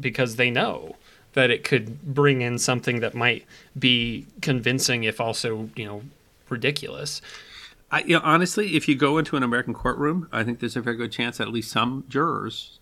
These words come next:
Speaker 2: are going to firmly believe in ghosts.
Speaker 1: It's fair.
Speaker 2: I mean, it's, it's still, still a nation that is, uh, fairly superstitious, uh, and believes in angels and ghosts and miracles, and, uh, and that's, I mean, it, you know, it, it might,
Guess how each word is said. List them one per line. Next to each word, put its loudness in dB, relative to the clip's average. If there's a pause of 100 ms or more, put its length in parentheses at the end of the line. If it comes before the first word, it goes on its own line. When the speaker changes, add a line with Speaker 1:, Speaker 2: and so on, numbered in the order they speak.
Speaker 2:
are -6
going -6
to -4
firmly -2
believe -6
in -6
ghosts. -8
Speaker 1:
It's -6
fair. -4
Speaker 2:
I -2
mean, -2
it's, -8
it's -6
still, 2 (320)
still 2
a 6
nation 2
that 0
is, -4
uh, 0
fairly -4
superstitious, -10 (500)
uh, 2
and 0
believes -2
in -4
angels -8
and -8
ghosts -8
and -6
miracles, -8
and, -4
uh, -8
and -6 (580)
that's, -4
I -2
mean, -2
it, -2
you -6
know, -4
it, -6
it -4
might, -2